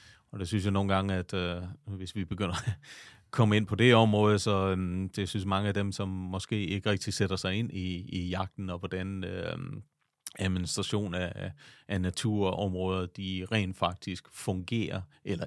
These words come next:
ikke fungerer. Øhm, ja, de går lidt forbi, øh, det faktum, at det rent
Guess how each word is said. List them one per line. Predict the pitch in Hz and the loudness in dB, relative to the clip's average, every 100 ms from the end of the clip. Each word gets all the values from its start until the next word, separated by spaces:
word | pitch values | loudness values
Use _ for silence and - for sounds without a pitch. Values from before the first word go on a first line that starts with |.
| - | 0
ikke | 104 110 | 2 4
fungerer. | 104 101 92 92 92 95 - - - - _ 98 | 0 -4 -4 -4 -4 -6 -8 -18 -20 -20 _ -4
Øhm, | 87 85 87 85 85 87 | -2 -2 -2 -4 -8 -8
ja, | 90 90 95 107 95 | -8 -8 -8 -10 -12
de | 110 | -2
går | 123 110 | 2 4
lidt | 113 | 4
forbi, | - 127 143 131 107 | 2 0 0 0 2
øh, | 101 98 95 92 92 92 98 | 2 2 2 -2 -4 -8 -4
det | 110 | -4
faktum, | - 101 104 - 98 | 2 4 4 -2 -2
at | 90 110 | -4 -4
det | 104 92 | -4 0
rent | 113 98 95 | 2 2 0